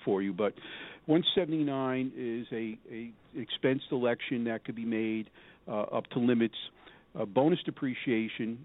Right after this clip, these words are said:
was another vehicle in which, uh, manufacturers could write off up to fifty percent of their asset acquisitions in the first year as well. Uh, in addition to the one seventy-nine deduction, if the, uh, if,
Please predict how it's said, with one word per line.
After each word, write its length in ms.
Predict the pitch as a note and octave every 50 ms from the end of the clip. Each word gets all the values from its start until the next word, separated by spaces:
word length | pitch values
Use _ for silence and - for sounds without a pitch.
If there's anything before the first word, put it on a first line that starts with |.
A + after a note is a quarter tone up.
| -
was 200 | - A#2 A2+ A2 G#2
another 340 | B2 A2+ A#2 B2+ B2+ C3 C3
vehicle 460 | A#2 G#2+ A#2 B2 A#2+ A#2+ - - A#2+
in 200 | A#2 A#2 A2+ A2
which, 200 | A2 A2 A2 - - - - - _ _ _ - -
uh, 140 | A#2 A2 G2 G2 F#2
manufacturers 800 | B2 A#2+ A#2 A2+ A2 - - B2+ B2 A#2+ A#2 - - C3 A2+ - -
could 120 | - G#2+ G#2+
write 220 | A#2 A#2 A#2 A#2+ A2
off 260 | A2 A2 A2 G#2+ - - -
up 140 | A#2+ - -
to 80 | - G#2 - - -
fifty 300 | E3 D#3 - - D3+ C3
percent 520 | - - C#3 - - - C3+ C3 D3+ - - - - - - - - - _ _ _ -
of 140 | C3+ A#2 A2
their 240 | B2+ A#2 A2+ A#2 C3+
asset 360 | B2 A#2+ B2+ - - C#3+ B2+
acquisitions 840 | A#2+ A#2+ A#2 - - A#2 G#2 G2 A#2 A#2+ - - - B2+ B2 B2+ - - - - _ - -
in 140 | C3+ A#2 A#2
the 60 | A2+ -
first 240 | - A#2+ A2+ A2+ - - -
year 140 | B2 A2+ G#2+
as 140 | G2+ F#2
well. 400 | G#2+ A2+ A2+ A#2 A#2+ B2 B2+ B2+ - - - - - - - _ -
Uh, 320 | - G#2 G2+ G2+ G2+ G2+ - -
in 180 | - C3 A2+ G#2
addition 440 | G2+ F#2 - C3+ B2+ - - D3 C#3 -
to 80 | C#3+ C3+
the 220 | B2+ C3 B2+ C3+
one 240 | D#3+ B2 B2 C3 C#3+ - -
seventy-nine 480 | D3+ B2 C3 C3 B2 B2+ B2 B2 B2+ A#2+
deduction, 600 | C3 B2 G#2+ C3+ B2+ C3 - - D#3 C3+ C#3 C#3
if 120 | - G#2+ - -
the, 200 | - A2 G#2 G2+ G2+ -
uh, 440 | - A2 _ _ - - - - G#2
if, 60 | G#2